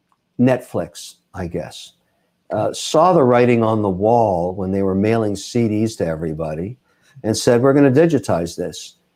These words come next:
And they had a brand. Maybe GameStop can do the same thing. Maybe they can provide added services. They've got all these retail locations. Maybe they can have, you know,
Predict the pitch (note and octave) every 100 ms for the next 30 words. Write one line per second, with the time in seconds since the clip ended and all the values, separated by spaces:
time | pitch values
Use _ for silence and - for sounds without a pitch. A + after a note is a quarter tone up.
0 | _ G2+ A2 A#2+ C3 B2+ C#3+ E3 A2 -
1 | _ _ _ _ - F#2+ A2 B2+ C3 C#3
2 | C#3+ C#3 C3+ C3 B2 - B2+ - A#2 A#2+
3 | A#2 A#2 B2 B2 A#2 C#3+ B2+ F#2+ G#2+ C3
4 | C3+ B2+ B2 B2+ A2+ A#2+ B2 A#2+ A#2+ A2
5 | A#2 A#2 G#2+ - - C3 C#3 C3 - F2+
6 | F2+ - _ _ _ - G2 C3+ C#3+ C3+
7 | A#2+ G#2+ A#2 C3 - A#2+ A#2+ A2+ B2+ B2
8 | C3+ A2+ A#2 B2+ B2+ B2 B2 B2+ B2+ B2+
9 | B2 _ _ _ _ - G#2 G#2 G#2+